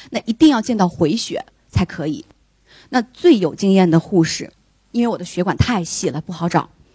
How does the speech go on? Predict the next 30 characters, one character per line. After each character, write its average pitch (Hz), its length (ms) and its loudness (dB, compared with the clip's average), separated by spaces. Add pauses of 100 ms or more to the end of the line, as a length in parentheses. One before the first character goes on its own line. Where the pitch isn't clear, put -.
(260)
在 208 160 4
我 - 80 2
的 185 80 0
手 - 160 -6
上 - 240 -12 (340)
扎 190 200 0
一 160 80 -2
针， 165 340 -6 (180)
看 170 220 -8
一 151 40 -10
下， - 240 -14
哎， 208 140 4 (360)
没 185 120 2
有 165 80 4
回 160 160 -4
血， - 180 -10 (800)
拔 160 140 -6
出 185 160 -8
来 175 80 -10
再 175 160 -8
扎， 160 240 -10 (480)
第 233 80 6
二 196 120 6
针 180 220 -2
扎 185 160 -4
进 180 100 -6
去 170 120 -4
一 165 40 0
看， 196 140 -2
咦， 247 180 2